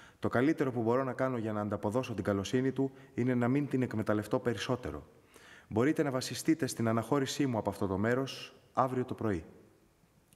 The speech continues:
Δεν είπε τίποτα άλλο. Δεν ήθελε να ακούσει τίποτα άλλο.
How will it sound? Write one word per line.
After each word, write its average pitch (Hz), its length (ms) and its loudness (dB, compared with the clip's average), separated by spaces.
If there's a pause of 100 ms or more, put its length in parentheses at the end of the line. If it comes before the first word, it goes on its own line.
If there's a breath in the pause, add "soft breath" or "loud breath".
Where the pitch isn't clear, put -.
(120)
Δεν 123 180 -4
είπε 135 180 -2
τίποτα 92 380 -6
άλλο. 73 260 -8 (720 soft breath)
Δεν 120 220 0
ήθελε 110 300 0
να 95 100 0
ακούσει 101 320 -4
τίποτα 90 420 -6
άλλο. 73 260 -8